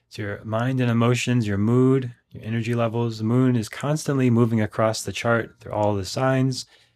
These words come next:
Our energy is constantly up and down. The tides go in, tides go out. It affects the fluctuations of our mind, the chitta vritti, as we learn in yoga.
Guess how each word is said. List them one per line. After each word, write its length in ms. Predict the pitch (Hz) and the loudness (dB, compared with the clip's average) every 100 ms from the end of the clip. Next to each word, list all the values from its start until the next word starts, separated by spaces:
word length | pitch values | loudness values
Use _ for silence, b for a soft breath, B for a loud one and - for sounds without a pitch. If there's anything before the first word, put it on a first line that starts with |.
| b | b
Our 180 | 95 95 | -4 -4
energy 360 | 123 131 127 123 | -2 0 2 0
is 120 | 117 | 0
constantly 440 | - 120 - 113 | -2 -4 -4 -4
up 160 | 107 - | -4 -2
and 100 | 104 | 0
down. 360 | 120 131 131 113 | 2 2 2 0
The 60 | |
tides 420 | - 120 120 120 | 0 0 2 0
go 160 | 113 110 | 0 2
in, 200 | 113 113 | 2 0
tides 380 | - 117 113 104 | -2 -2 -2 -2
go 220 | 101 101 | -2 0
out. 240 | 101 98 b b b b - | 0 -2 b b b b -12
It 140 | 95 | -12
affects 380 | 92 113 107 - | -8 -6 -6 -10
the 80 | - | -12
fluctuations 600 | - 110 107 104 107 98 | -10 -8 -4 -4 -4 -4
of 120 | 90 | -4
our 100 | 87 | -2
mind, 420 | 101 117 113 110 | 0 2 2 -2
the 240 | 90 90 - _ | -4 -12 -18 _
chitta 380 | - 127 120 113 | -6 -6 -4 -6
vritti, 840 | 110 98 104 113 - 113 110 104 - | -6 -4 -2 -4 -2 0 0 -2 -10
as 160 | 98 | -8
we 60 | 98 | -4
learn 320 | 101 104 104 | -2 -2 -2
in 180 | 98 95 | -4 -4
yoga. 400 | 107 113 107 | -4 -4 -6